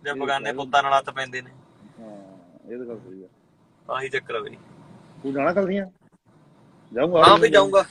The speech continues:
Speaker 1: ਵੈਸੇ ਖੇਡ ਤਾਂ ਹੋਣਾ ਨਹੀਂ, ਮੈਂ ਜਾਊਂਗਾ ਪਰ।
Speaker 2: ਆਹੋ, ਨਹੀਂ ਜਾਏਂਗੇ, ਟੀਮ ਨਾਲ ਹੋ-, ਹੁੰਦਾ ਮਾੜਾ ਜਿਹਾ।
Speaker 1: ਹਾਂ, ਟੀਮ ਨਾਲ।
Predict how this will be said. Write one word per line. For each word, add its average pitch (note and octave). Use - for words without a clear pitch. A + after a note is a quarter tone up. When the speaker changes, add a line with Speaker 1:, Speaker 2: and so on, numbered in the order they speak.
Speaker 1:
ਵੈਸੇ E3
ਖੇਡ F3
ਤਾਂ G3
ਹੋਣਾ D#3
ਨਹੀਂ, F3+
ਮੈਂ D3
ਜਾਊਂਗਾ B2+
ਪਰ। G#2
Speaker 2:
ਆਹੋ, A#2+
ਨਹੀਂ C3+
ਜਾਏਂਗੇ, B2+
ਟੀਮ A#2+
ਨਾਲ A#2
ਹੋ-, A2+
ਹੁੰਦਾ A2
ਮਾੜਾ G#2+
ਜਿਹਾ। A#2
Speaker 1:
ਹਾਂ, C#3+
ਟੀਮ C3
ਨਾਲ। B2